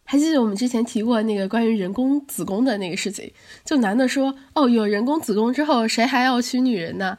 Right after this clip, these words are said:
不，你们还是会娶的。你们虽然把女人看作一个子宫，看作一个容器，但是你们更加希望的是掌控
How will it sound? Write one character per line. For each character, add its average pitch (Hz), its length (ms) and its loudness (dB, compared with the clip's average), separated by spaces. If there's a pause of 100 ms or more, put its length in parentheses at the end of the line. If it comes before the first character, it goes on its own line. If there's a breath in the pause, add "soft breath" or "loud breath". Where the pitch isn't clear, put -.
(360)
不， 247 180 2
你 214 120 2
们 208 100 0
还 220 160 0
是 262 100 2
会 262 220 2
娶 185 240 -4
的。 139 220 -2
你 226 120 2
们 214 120 2
虽 302 120 -2
然 285 140 2
把 247 140 2
女 240 160 0
人 175 160 -4
看 220 180 -2
作 208 140 -4
一 185 100 -2
个 196 80 -2
子 175 220 -8
宫， 180 220 -4 (260 loud breath)
看 240 160 0
作 214 100 2
一 190 80 2
个 185 100 -2
容 175 200 -2
器， 185 260 -4
但 214 160 -2
是 196 240 -2
你 220 80 0
们 196 140 0
更 233 200 2
加 233 380 -2
希 - 160 -2
望 233 180 4
的 196 120 -2
是 196 280 -2
掌 196 240 2
控 254 320 2